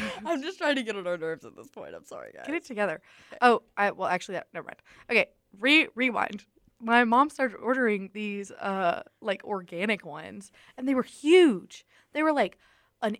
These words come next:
Speaker 2: inch by half an inch, like.
Speaker 1: That's terrifying.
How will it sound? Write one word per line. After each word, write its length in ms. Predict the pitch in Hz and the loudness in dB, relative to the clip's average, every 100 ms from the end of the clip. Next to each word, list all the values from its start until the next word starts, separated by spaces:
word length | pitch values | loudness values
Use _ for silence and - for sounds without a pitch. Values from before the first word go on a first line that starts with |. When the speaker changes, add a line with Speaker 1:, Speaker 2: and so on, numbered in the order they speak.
| - | 0
Speaker 2:
inch 360 | 269 320 - 240 | 2 2 -2 -6
by 160 | 220 | -6
half 400 | 202 - 226 269 | -6 -2 -2 -2
an 80 | 226 | -6
inch, 400 | 180 - - - _ | -16 -16 -18 -18 _
like. 380 | 202 - - - _ _ _ _ _ _ _ _ - - _ _ _ - | -12 -12 -14 -20 _ _ _ _ _ _ _ _ -20 -20 _ _ _ -20
Speaker 1:
That's 180 | 208 | -20
terrifying. 560 | - 190 180 - 196 | -16 -18 -18 -20 -20